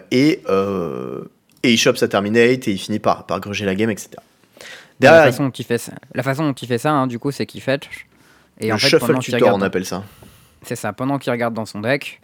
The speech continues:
Speaker 2: euh, au lieu de juste sortir le land qu'il fait et le shuffle, il réorganise son deck en faisant genre qu'il trouve pas son land, et il en profite pour remonter la carte qu'il veut, et après en shufflant, il shuffle jamais la carte du dessus de son deck.
Speaker 1: Exact.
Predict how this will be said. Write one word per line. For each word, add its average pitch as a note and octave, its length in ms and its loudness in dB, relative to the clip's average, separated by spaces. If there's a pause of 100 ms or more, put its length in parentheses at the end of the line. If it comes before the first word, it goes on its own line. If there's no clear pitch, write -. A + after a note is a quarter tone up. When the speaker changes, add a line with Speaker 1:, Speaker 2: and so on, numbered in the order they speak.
(380)
Speaker 2:
euh, G2+ 500 -2
au B2 120 -2
lieu C3+ 120 2
de A#2 140 -6
juste A2+ 160 -14
sortir A#2+ 320 -4
le A2+ 80 -2
land A2 160 -2
qu'il A2+ 160 -14
fait A#2+ 180 -2
et G#2 40 -4
le F#2+ 40 -10
shuffle, B2+ 460 -2 (400)
il G#2+ 100 -6
réorganise B2 540 0
son A#2+ 160 -6
deck A#2+ 180 0
en A2+ 60 -2
faisant G2+ 220 -6
genre A#2 160 -4
qu'il - 120 -20
trouve - 160 -20
pas G2+ 120 -8
son - 140 -12
land, G#2+ 200 -4 (480)
et - 80 -10 (100)
il G2+ 120 -4
en G2 40 -2
profite A#2 360 -6
pour F#2+ 160 -6
remonter A#2 320 0
la A2+ 100 0
carte - 180 -4
qu'il - 140 -12
veut, C3+ 220 0
et A#2 80 0
après F#2+ 200 -6
en A#2 80 -2
shufflant, A2 380 -6
il B2 80 -2
shuffle G2+ 300 -8
jamais G2 200 -4
la G#2+ 80 -2
carte G#2 180 -6
du G2 60 -10
dessus - 160 -16
de - 40 -20
son - 120 -20
deck. G2 200 -20 (1300)
Speaker 1:
Exact. - 560 -14